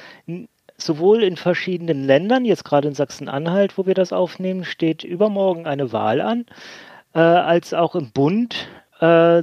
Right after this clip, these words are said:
doch für Koalition mit der A F D öffnen soll.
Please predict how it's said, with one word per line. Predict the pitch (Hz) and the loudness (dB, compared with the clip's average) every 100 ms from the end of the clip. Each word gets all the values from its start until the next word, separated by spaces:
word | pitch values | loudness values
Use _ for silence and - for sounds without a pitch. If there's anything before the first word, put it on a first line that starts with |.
| 165 | 0
doch | 170 - _ _ | -4 -4 _ _
für | - - - 190 190 | -20 -16 0 4 4
Koalition | - 185 175 175 - 185 | 2 0 0 -2 -4 -6
mit | 180 185 | -2 -2
der | 175 | 0
A | 180 185 | 2 0
F | - | -2
D | - 269 226 - | -4 -2 -2 -4
öffnen | 117 - 120 113 | -6 -6 -8 -8
soll. | 110 101 98 | -8 -8 -10